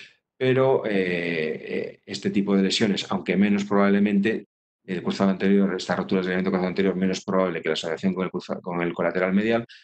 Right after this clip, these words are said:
eh, la asociación con el ligamento, con el, el ángulo posterolateral también puede,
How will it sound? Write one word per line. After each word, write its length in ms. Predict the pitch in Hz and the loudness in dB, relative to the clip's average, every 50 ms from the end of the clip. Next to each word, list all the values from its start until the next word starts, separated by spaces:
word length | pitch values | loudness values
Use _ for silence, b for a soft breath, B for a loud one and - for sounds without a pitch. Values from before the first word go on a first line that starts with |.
| b b b b b b _ _ _ | b b b b b b _ _ _
eh, 300 | - 101 98 95 95 92 | 0 2 2 2 2 2
la 120 | 92 95 | 0 0
asociación 460 | 95 98 101 92 - 110 107 104 104 98 | 0 0 0 0 2 2 2 2 2 2
con 160 | 101 101 101 | 4 4 4
el 80 | 101 98 | 6 6
ligamento, 680 | 101 95 98 98 101 101 98 101 98 98 95 - - - | 4 4 4 4 4 4 4 4 2 2 2 0 0 0
con 160 | 98 95 95 | 0 2 2
el, 200 | 95 95 92 90 82 - | 2 2 0 0 0 2
el 120 | 98 98 | 2 4
ángulo 260 | 104 101 101 101 98 | 4 4 2 2 2
posterolateral 580 | 101 95 95 - 101 98 98 104 101 104 107 104 | 2 0 0 2 2 2 2 2 2 0 2 2
también 400 | - 98 95 95 98 98 95 - | 2 2 4 4 4 4 4 2
puede, 200 | - - - - | -2 -10 -10 -10